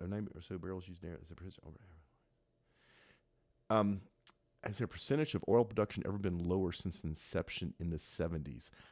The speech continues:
I actually don't know the answer to that. I could go do some research. But I can tell you what happened in the seventies is because of the U S support of,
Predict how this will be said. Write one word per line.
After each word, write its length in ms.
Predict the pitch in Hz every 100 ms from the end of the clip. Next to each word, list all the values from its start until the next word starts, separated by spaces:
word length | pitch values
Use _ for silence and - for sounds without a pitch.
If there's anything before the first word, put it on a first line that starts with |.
| -
I 120 | 165
actually 300 | 185 214 135
don't 160 | 113 92
know 120 | 104
the 140 | 90
answer 260 | 82 98 -
to 60 | 113
that. 180 | 120 -
I 60 |
could 140 | 127 101
go 140 | 101 - 78
do 180 | 92 110
some 260 | - 78
research. 520 | 80 101 - 127 123 - - - - -
But 60 | 110
I 20 |
can 80 | 101
tell 80 | 180
you 40 |
what 100 | 131
happened 260 | 117 117 90
in 60 |
the 60 | 67
seventies 600 | - - 175 87 73 -
is 240 | - 90
because 320 | - 87 101 92
of 100 | 76
the 120 | 78
U 180 | 95 113
S 120 | 101
support 520 | - - - 101 - - -
of, 260 | 80 71